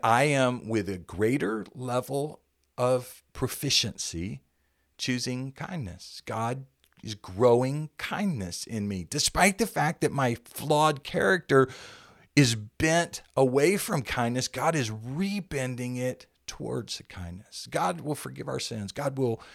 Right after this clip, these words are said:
remake our flawed character, and God will give us new desires. So let's go to that illustration. Where do you think the desire for me to say, "I don't want to be unkind," came from? It, it was God. It was God talking in my heart and,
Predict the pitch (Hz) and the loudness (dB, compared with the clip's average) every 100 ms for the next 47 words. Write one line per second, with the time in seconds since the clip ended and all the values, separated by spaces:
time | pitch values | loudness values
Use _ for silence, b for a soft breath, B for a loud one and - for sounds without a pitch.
0 | B - 151 156 135 127 120 110 - 110 | B -4 -2 0 0 0 0 0 -4 -6
1 | 104 - 117 110 - 104 - 123 113 147 | -6 -10 -4 -4 -2 -6 -4 -6 -6 -6
2 | 160 185 208 160 135 120 131 - - 117 | -6 -6 -8 -6 -6 -4 -2 -2 -2 -4
3 | 120 113 113 170 190 107 - 147 123 98 | -4 -4 -6 -4 -2 -2 2 4 2 -2
4 | - 127 - 127 123 117 113 113 117 147 | 0 2 2 0 0 -2 -4 -4 -4 -6
5 | 151 - 92 - b b b b b b | -8 -8 -10 -14 b b b b b b
6 | 135 196 214 190 170 - 147 147 - 110 | 4 4 2 0 -2 -4 -6 -6 -6 -8
7 | 104 95 101 110 117 98 - 101 104 110 | -6 -6 -4 -4 -2 -4 -4 -6 -4 -2
8 | 107 107 92 - - 120 120 113 104 107 | -4 -4 -6 -8 -4 -2 -2 -4 -6 -8
9 | - 101 104 101 - 98 95 - 104 98 | -8 -10 -8 -8 -6 -6 -6 -8 -10 -8
10 | 92 87 - 139 120 - 73 - _ _ | -10 -12 -10 -10 -10 -12 -14 -16 _ _
11 | _ _ _ _ _ _ _ _ _ _ | _ _ _ _ _ _ _ _ _ _
12 | 80 - 71 90 95 123 165 107 73 _ | -14 -14 -10 -12 -8 -6 -6 -6 -12 _
13 | _ _ _ _ 101 113 113 135 151 139 | _ _ _ _ -6 -6 -4 -2 -2 -4
14 | - 107 117 123 127 131 139 - 196 123 | -4 -4 -4 -4 -4 -4 -6 -6 -4 -4
15 | 107 117 113 | -4 -4 -4